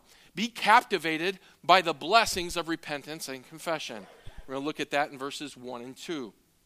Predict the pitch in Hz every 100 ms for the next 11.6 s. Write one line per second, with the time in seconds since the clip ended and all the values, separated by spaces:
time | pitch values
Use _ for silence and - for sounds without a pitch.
0 | _ _ _ _ _ - - - 156 156
1 | 175 160 160 147 - 160 170 208 - -
2 | - - 165 233 - - 233 240 240 220
3 | 208 - - 196 220 196 190 - 175 185
4 | 190 180 - 196 180 117 - - - -
5 | _ _ _ _ _ _ - - - -
6 | - - - 147 135 151 113 143 151 127
7 | - 165 156 127 - 160 131 156 - -
8 | - - _ - 185 196 208 196 175 190
9 | 170 - 190 175 165 165 - - - 170
10 | 151 - 175 190 180 - 156 147 131 -
11 | 156 147 135 131 123